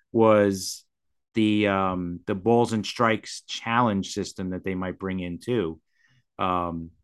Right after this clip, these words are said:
kind of like a hybrid system before you, we get to the,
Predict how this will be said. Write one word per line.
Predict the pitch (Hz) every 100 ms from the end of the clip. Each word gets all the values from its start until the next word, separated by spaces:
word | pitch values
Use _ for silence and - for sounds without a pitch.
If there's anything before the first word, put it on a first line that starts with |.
| _ _ _
kind | 127 127
of | 120
like | 113
a | 110 98
hybrid | 104 139 135 101
system | 113 104 - 104
before | 101 101 - 135 135 123 113 107 - _ _ _ _
you, | 107
we | 113
get | 107 127 120 -
to | 120
the, | 104 104 101 95